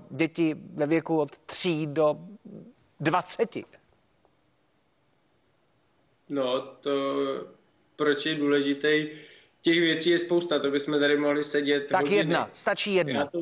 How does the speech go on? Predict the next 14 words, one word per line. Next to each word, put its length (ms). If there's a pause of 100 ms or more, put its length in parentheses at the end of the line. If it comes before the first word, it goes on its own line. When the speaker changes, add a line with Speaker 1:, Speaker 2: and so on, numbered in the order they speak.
(140)
Speaker 2:
já, 340
já, 240 (400)
no, 260
sám 400
mám, 340
sám 280
mám 200
děti. 680 (1600)
Eh, 840 (1000)
je 560 (200)
určitě 580
zdravý 500
být 220
venku. 400